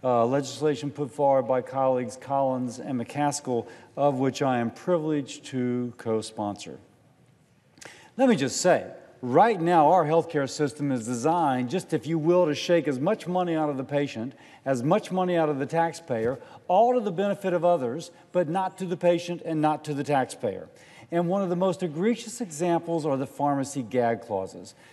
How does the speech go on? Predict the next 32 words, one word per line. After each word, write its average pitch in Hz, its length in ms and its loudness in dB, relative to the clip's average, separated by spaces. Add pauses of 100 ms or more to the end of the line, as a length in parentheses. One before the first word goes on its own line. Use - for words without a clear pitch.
(160)
Madam 208 260 2
President, 196 440 -2
in 160 220 2
a 139 60 2
pharmacy 262 560 0
gag 170 440 2
clause, 90 600 -8 (480)
if 139 220 2
you 202 180 2
go 220 180 6
to 214 80 0
the 208 100 -6
pharmacy 117 500 -2 (680)
and 170 140 4
it 180 40 6
would 165 100 4
be 156 140 4
cheaper 277 640 2
for 175 180 0
you 190 140 0
to 190 100 2
pay 175 240 4
cash 202 460 -4
for 156 100 -8
the 135 100 -2
drug 104 460 -4 (480)
as 147 160 2
opposed 180 440 2
to 185 80 0
your 165 220 4
insurance 196 560 0
deductible, 151 640 -2